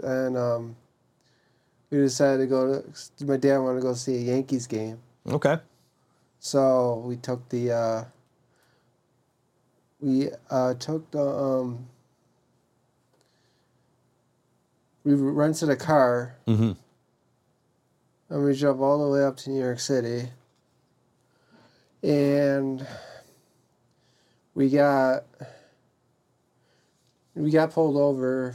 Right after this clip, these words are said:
Speaker 1: for, uh, they thought my dad was speeding, but he wasn't. So, but the cop let us go.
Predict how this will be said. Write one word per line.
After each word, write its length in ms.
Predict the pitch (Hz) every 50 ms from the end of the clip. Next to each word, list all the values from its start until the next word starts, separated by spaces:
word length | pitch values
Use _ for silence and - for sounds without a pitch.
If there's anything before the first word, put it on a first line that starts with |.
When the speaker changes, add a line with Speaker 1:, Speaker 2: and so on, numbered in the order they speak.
| 123 -
Speaker 1:
for, 340 | - 135 131 127 131 127 127 123 123 123 120 120 120 117
uh, 40 | 117 117 - - _ _ _ _ _ _ _ _ _ _ _ _ _ _ _ _ _ _ _ _ _ _ _ _ _ _
they 180 | 147 143 135 123
thought 200 | - 131 120 127
my 120 | 127 120
dad 200 | 117 127 123 117
was 140 | 110 104 -
speeding, 500 | - - 131 120 117 117 113 120 117 113
but 160 | 113 113 117
he 120 | 117 120
wasn't. 440 | 117 113 113 113 113 113 113 - - - 139 - _ _ _ _ _ _ _ _ _ _ _ _ _ _ _ _ _ _ _ _ _ _ _ _ _ _ _ _ _ _ _ _ _ _
So, 540 | - - - 135 123 117 117 113 110 117 - _ _ _ _ _ _ _ _ _ _ _ _ _ _ _ _ _ _ _ _ _ _ _ _ _ _ _ _ _ _ _ _ _ _ _ _
but 180 | 147 139 131 127
the 60 | -
cop 240 | - - 131 120 -
let 160 | 135 123 120
us 140 | 120 117 -
go. 360 | - 120 113 113 113 113 117